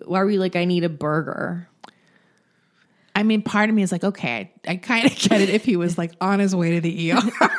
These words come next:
Speaker 2: He needed some food 'cause he wasn't sure how long it would take him while he was there.
Speaker 1: Yeah.
Speaker 2: But he's not telling us that.
Speaker 1: I need more information. If something splits.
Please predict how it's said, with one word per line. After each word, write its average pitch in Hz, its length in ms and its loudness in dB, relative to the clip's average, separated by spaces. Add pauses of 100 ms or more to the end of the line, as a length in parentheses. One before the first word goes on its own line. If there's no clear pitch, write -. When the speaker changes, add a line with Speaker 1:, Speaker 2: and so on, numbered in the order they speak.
(260)
Speaker 2:
He 466 160 2
needed 453 300 0
some 403 220 -2
food 254 420 2
'cause 247 100 0
he 240 80 0
wasn't 220 320 -2
sure 233 160 -2
how 226 180 -4
long 185 280 -4
it 180 80 -8
would 190 160 -8 (340)
take 214 240 0
him 190 140 -4
while 175 140 -2
he 170 80 -2
was 175 180 -2
there. 170 400 -2
Speaker 1:
Yeah. 185 340 4
Speaker 2:
But 165 120 6
he's 262 120 4
not 294 240 0
telling 269 320 0
us 180 160 0
that. 175 360 0 (1400)
Speaker 1:
I 240 100 6
need 247 240 4
more 247 220 4
information. 190 600 0
If 226 160 2
something 339 440 0
splits. - 920 -4